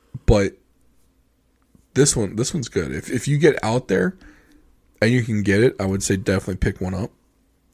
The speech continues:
Um, I would like to, I, I really wanna know what the, some cult bourbon members would say about it, 'cause I don't, I, like, they'll probably be able to compare it better than we would, just 'cause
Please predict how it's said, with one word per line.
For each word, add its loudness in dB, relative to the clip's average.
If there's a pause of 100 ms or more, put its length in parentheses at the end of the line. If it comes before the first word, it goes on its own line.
(140)
Um, -6 (1500)
I 2
would 6
like 4
to, -2
I, -2
I 0
really 6
wanna 2
know 0
what -2 (1300)
the, 0
some -4 (140)
cult -2
bourbon 6
members 2
would -4
say 4
about 4
it, -6 (220)
'cause -2 (760)
I 0
don't, -2
I, -2 (120)
like, 0
they'll 6
probably 4
be 2
able 0
to -2
compare 0
it 2
better 2
than -6
we -4
would, 0
just -10
'cause -6